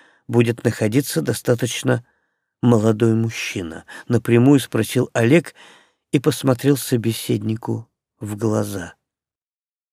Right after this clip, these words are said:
«Смело», усмехнулся Краснов, но злости или раздражения в его голосе не было. «Хотя, если бы ты не спросил, я бы, пожалуй,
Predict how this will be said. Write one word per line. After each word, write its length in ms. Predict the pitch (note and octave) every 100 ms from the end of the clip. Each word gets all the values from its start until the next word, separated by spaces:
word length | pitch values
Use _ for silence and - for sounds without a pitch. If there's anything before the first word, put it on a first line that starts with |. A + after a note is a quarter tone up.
| _ -
«Смело», 840 | - - F3 D#3+ F2 D#2+ D#2 E2 - _ _ _ _ - -
усмехнулся 720 | A2 - A#2 - A#2 - A#2
Краснов, 560 | - A2 - C#3 D#3+ - - -
но 200 | D3 D3
злости 560 | A#2+ C#3+ F3 - -
или 440 | C3+ - C3 B2 A#2 - -
раздражения 1000 | D#3 C#3+ A#2 C3+ C3+ A#2 D#3 E3+ C3+ A2+
в 40 |
его 280 | A2+ A#2 B2
голосе 640 | A2 A2+ A2+ - B2 A#2 _ _ _ -
не 260 | A#2+ A2+ F#2+
было. 360 | F2+ F2 F2+ _ _ _ _ - -
«Хотя, 800 | - D3 B2 F#3 G3 F3+ B2+ - _ _ _ _ _ _ _ _
если 460 | C#3 D#3+ - - D3
бы 180 | C3+
ты 260 | A#2+ - E3
не 160 | C#3+ C#3
спросил, 720 | - C3 C3 A#2 - G3 D#3
я 220 | A2+ E3+
бы, 140 | F#3
пожалуй, 720 | - F#3 C#3+ D3+ E3+ F3 D3+